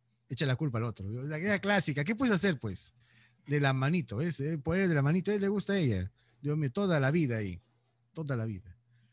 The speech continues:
Ah, suéltame hoy. <laughs> Vamos acá. Entonces, por eso no puede ser temeridad. A ver, irresoluta es falta de decisión. No tiene nada que ver tampoco.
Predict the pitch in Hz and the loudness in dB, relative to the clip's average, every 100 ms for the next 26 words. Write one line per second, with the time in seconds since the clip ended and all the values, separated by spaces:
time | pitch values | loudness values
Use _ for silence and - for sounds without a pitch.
0 | _ _ - 123 196 156 160 160 117 - | _ _ -8 -2 -2 0 0 -2 0 2
1 | - - 156 202 170 - 180 160 139 110 | 4 4 4 4 4 4 4 2 0 -4
2 | - - - - - - 147 156 147 165 | -6 -20 -20 -20 -8 -2 2 4 6 8
3 | 185 196 175 175 175 160 120 113 98 - | 8 6 6 6 6 4 2 0 -2 -6
4 | _ _ _ _ _ _ - 135 131 175 | _ _ _ _ _ _ -6 -4 -2 2
5 | 175 185 - 208 262 247 226 196 - 214 | 4 4 6 6 4 4 6 6 6 4
6 | 208 190 151 135 202 185 95 82 - _ | 4 6 6 6 6 4 0 -6 -14 _
7 | - 101 98 - 131 127 117 131 202 226 | -8 -6 -6 -2 -2 0 2 2 0 0
8 | 220 220 208 190 160 107 - | 0 0 2 0 0 -4 -8